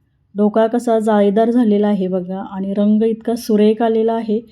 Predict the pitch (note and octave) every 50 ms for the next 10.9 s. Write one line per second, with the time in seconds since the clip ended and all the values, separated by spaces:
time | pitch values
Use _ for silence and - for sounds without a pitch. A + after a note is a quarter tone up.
0 | _ _ _ _ _ - A#3+ A#3 A#3 A#3 A3+ A3+ B3 A#3+ A#3+ B3+ C4 C4 C4+ C4
1 | B3 A#3 A3+ A3 - A3+ A3 A3 A3 A3 A3 A3 A#3 A#3 A3+ A3 G#3+ G#3+ G3+ G#3
2 | G3+ G#3+ G#3 G3 G3+ G3 G3 F#3+ F#3+ F#3+ G3 G3 G#3 G3+ G#3 G#3 G#3 A#3 A3+ A3+
3 | - F#3+ F#3 G#3+ - _ _ - - _ _ - G#3+ - - - - A#3 A#3+ A#3+
4 | A3 A3+ A#3+ A#3+ - A#3 A#3 A#3+ A#3 A#3+ A#3 - A#3+ A3+ A#3 A#3 A3+ A3+ A#3 A3
5 | A3 G3+ A3 B3 B3+ B3+ B3+ A3 - - _ - A#3 A3+ A#3 A#3 - - - A3
6 | G#3 G#3 G#3+ G#3+ - - A3+ A3 A3 A3 A3 G#3+ A#3 G#3 F#3+ F#3 F#3+ G3 G3 G3
7 | G3 G3 F#3+ F#3+ F3+ F3+ G#3+ C4 D4+ D4 - _ _ _ _ _ _ _ _ _
8 | _ _ _ _ _ _ _ - G3+ G3+ G3+ G3+ G3+ G3+ G3+ G3+ G#3 G3+ G#3+ G#3+
9 | G#3 - - A3 G#3+ G#3 A#3 A#3 A#3+ A#3 A3 G#3 G3+ G#3+ A3 A3+ G#3+ A3 G#3+ G#3+
10 | G#3+ G#3 G#3 G#3+ G#3 G3 G#3+ G#3+ G3+ G#3 G#3 G3+ G3 G3 F#3+ F#3+ G#3 G#3